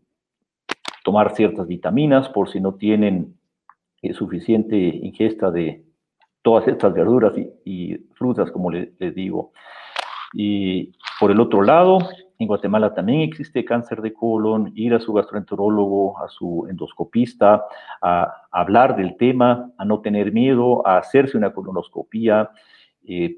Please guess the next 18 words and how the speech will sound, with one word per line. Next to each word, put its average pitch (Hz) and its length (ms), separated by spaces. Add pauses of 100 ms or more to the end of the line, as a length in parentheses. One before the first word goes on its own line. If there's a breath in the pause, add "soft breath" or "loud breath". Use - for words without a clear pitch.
porque 95 300
podemos 131 360
disminuir 101 460
mucho 104 300
este 98 200
tipo 95 640 (100)
de 80 320
problema, 98 540
este 95 220
cáncer, - 420 (300)
eh, 80 320 (180)
que - 80
también 104 380
está 104 180
afectando 95 600 (180)
mucho 95 240
a 82 40
Guatemala. 82 640